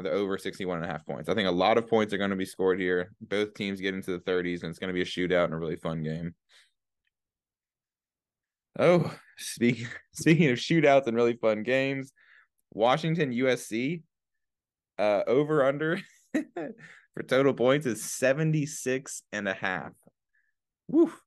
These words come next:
that's gotta be, like, a record. I don't know. I'd have to look that up, but seventy-six and a half is crazy. Um, and when it's something that high, and when you get the, something super high or super low, I love to run with it 'cause I feel like they're trying to, like, scare you away from it, basically. So I'm, I'm, I'm gonna take the over seventy-six and a half.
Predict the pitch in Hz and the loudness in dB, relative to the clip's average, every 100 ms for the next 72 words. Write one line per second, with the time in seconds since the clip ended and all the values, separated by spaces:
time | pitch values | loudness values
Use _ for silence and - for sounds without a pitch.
0 | - 104 113 92 104 110 98 90 82 80 | -6 -6 -2 0 2 2 0 0 0 -2
1 | 87 87 82 95 110 95 92 90 113 95 | -2 -2 -2 0 0 0 0 -2 -4 -4
2 | 95 90 82 87 82 82 117 117 113 107 | -4 -4 -4 -4 -6 -6 -4 -4 -6 -8
3 | 104 90 87 87 87 80 - - 78 73 | -10 -10 -6 -6 -6 -10 -6 -4 -4 -4
4 | 76 - - 92 92 87 90 - _ - | -8 -12 -6 -2 0 -2 -4 -10 _ -20
5 | - _ - 113 120 135 135 147 113 110 | -20 _ 0 2 4 2 4 2 4 2
6 | 101 113 110 123 127 101 107 104 110 - | 2 2 4 4 4 2 0 0 -2 0
7 | 98 95 95 113 131 - 117 104 110 107 | 0 0 -2 -4 -4 -6 -4 0 0 0
8 | - 123 98 90 92 110 113 _ _ _ | -4 -8 -4 0 0 0 -4 _ _ _
9 | _ _ _ - 98 117 110 110 110 98 | _ _ _ -8 -4 -2 0 0 0 -2
10 | 101 92 104 95 87 90 87 92 95 - | -4 -2 -4 -4 -6 -6 -4 -4 -4 -2
11 | 113 107 92 - 104 101 95 85 - 95 | -2 -2 -6 -4 -4 -2 -4 -4 -6 -4
12 | 95 92 92 85 87 - 80 78 78 80 | -2 0 -2 -2 -4 -6 -10 -8 -8 -8
13 | 78 78 78 82 87 87 92 95 80 90 | -6 -4 -4 -4 -4 -2 -2 -2 -2 -2
14 | 113 104 107 107 110 90 98 101 104 104 | -2 -2 0 0 0 2 2 2 -2 -2
15 | 104 101 101 107 98 95 104 98 | -4 -4 -6 -8 -6 -4 -2 -2